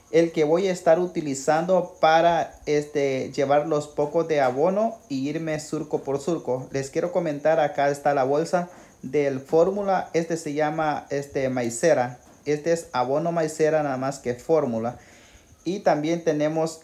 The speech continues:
el sulfato para crecimiento. Ya estoy aquí, amigos, en la milpa. Miren cómo pueden observar qué bonita tiene la milpa mi papá. Les quiero explicar acá este pedazo de que está aquí, amigos. Pues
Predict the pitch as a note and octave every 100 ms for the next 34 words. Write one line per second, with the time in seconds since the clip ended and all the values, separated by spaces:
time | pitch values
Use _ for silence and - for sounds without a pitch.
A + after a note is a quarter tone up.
0 | - C#3 C3+ C#3+ C3 B2+ - D3+ - A2
1 | A#2 - E3 F3 E3+ - - - C#3 D3+
2 | B2+ - A#2 - _ _ _ _ _ _
3 | _ _ _ _ _ - _ _ _ _
4 | _ - - - - - - F3+ G3 G#3
5 | G3+ G3+ G#3 F#3 F#3+ G3+ - C#3 C3+ D3+
6 | F3+ F#3+ D3+ E3 F3 D#3 D3+ C3+ D3+ D#3+
7 | D3+ D3 B2+ D3 D3+ C#3 C#3+ D3 D3 D3+
8 | D3+ C3 C#3 D3 D3 C#3 B2+ - E3 G3+
9 | - - - - - C#3 - F#3 G3 -
10 | - C#3+ A#2+ D#3 D#3+ - - C3+ - C3+
11 | C#3+ D3 C#3+ E3 D#3 D3 C#3 C#3+ E3+ C#3+
12 | C3+ B2+ D3+ D#3+ D3+ D#3+ D#3 D#3 D#3 -
13 | C3 C3